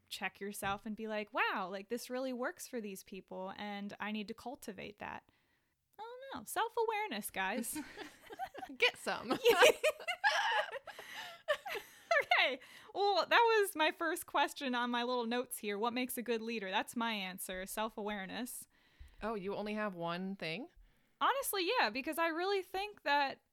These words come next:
Speaker 1: I mean, I can come up with more, but I'm just gonna be fishing. I think it all, <laughs> I think it all comes down to that, honestly, because like I said, you don't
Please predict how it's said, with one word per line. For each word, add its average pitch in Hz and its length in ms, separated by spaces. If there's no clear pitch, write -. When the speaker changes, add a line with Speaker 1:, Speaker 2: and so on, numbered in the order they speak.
Speaker 1:
I 294 160
mean, 320 180
I 330 140
can 392 160
come 247 240
up 240 180
with 202 160
more, 214 320
but 208 120
I'm 226 140
just 226 180
gonna 233 160
be 185 100
fishing. 196 440
I 220 160
think 359 220
it 330 60
all, - 100
<laughs> 494 720
I 440 120
think 453 180
it 370 80
all 320 160
comes 370 340
down 285 300
to 302 80
that, 190 260
honestly, 214 600
because 285 380
like 320 200
I 311 100
said, 403 280
you 262 120
don't 381 180